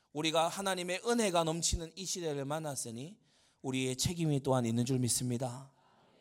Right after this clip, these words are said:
복음을 전하고 그리스도의 나심을 전하고 영원한 나라 백성 되도록 섬기는 우리가 되기를 바랍니다. 결론을 맺겠습니다.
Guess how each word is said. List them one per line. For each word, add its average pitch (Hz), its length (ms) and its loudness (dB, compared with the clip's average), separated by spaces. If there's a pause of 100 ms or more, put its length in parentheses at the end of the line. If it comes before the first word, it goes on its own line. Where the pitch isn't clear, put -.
(520)
복음을 131 400 2
전하고 123 560 -4 (100)
그리스도의 151 580 2
나심을 135 420 -4
전하고 120 520 -10 (440)
영원한 202 800 6
나라 180 240 8
백성 156 340 -2
되도록 143 460 2
섬기는 139 520 0 (280)
우리가 123 360 4
되기를 120 360 0
바랍니다. 127 680 2 (800)
결론을 139 380 4
맺겠습니다. 123 840 -4